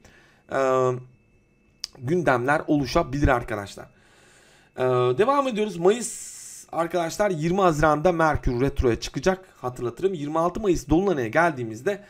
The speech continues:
bakın Merkür burada aslında şu anda arkadaşlar gölge dönemin içinde. Yani bir derece daha hareket edip Merkür burada bir iki derece hareket edip geri çıkacak. Dolayısıyla burada bu, e, Dolunay, e, senin tam da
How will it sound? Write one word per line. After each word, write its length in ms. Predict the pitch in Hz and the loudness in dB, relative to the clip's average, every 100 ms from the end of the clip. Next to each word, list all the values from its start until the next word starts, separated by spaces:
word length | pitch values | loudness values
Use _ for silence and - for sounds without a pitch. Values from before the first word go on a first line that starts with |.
| - _ _ | -20 _ _
bakın 320 | 160 165 196 | -6 -4 -2
Merkür 480 | 165 220 226 180 147 | 2 2 2 -4 -4
burada 280 | 226 196 - | -2 -2 0
aslında 340 | 202 - 151 | -2 -2 -10
şu 180 | 123 - | -6 2
anda 640 | 226 180 123 113 208 240 - - _ _ _ _ | 4 4 0 2 4 4 -2 -20 _ _ _ _
arkadaşlar 640 | 147 156 156 135 123 226 | 0 2 0 -2 -2 -4
gölge 460 | 196 147 156 151 175 | -2 2 2 2 0
dönemin 260 | 156 202 185 | 2 2 0
içinde. 420 | - 160 143 - - _ _ | -4 -2 -2 -2 -14 _ _
Yani 360 | 160 175 170 139 _ - | 2 4 2 -4 _ -4
bir 140 | 247 | 2
derece 300 | 214 185 160 | 8 8 8
daha 180 | 156 143 | 6 6
hareket 260 | 180 226 185 | 2 0 -2
edip 180 | 226 - 175 | -4 -6 0
Merkür 420 | 202 175 165 147 | 2 2 -2 -4
burada 220 | 180 233 | -2 -2
bir 80 | 208 | -4
iki 200 | 185 165 | -2 0
derece 200 | 139 147 | 0 0
hareket 300 | 185 180 190 | 0 2 0
edip 200 | 202 151 | -2 2
geri 180 | 202 208 | 2 2
çıkacak. 380 | - 120 107 - _ _ _ 170 | -4 -4 -6 -6 _ _ _ 0
Dolayısıyla 480 | 247 233 214 185 - - _ - | 0 0 -2 -2 -4 -20 _ -10
burada 500 | 147 285 240 165 175 | 2 4 6 4 4
bu, 320 | 294 370 180 | 0 0 -2
e, 40 | 170 160 160 156 139 | -2 -2 -4 -2 2
Dolunay, 440 | 165 208 180 147 | 4 4 0 0
e, 540 | 170 _ _ _ - 139 135 135 131 131 127 | -4 _ _ _ -2 2 4 4 2 0 2
senin 320 | 131 175 196 | 4 4 2
tam 360 | - 214 247 | 2 2 4
da 220 | 185 202 | 2 2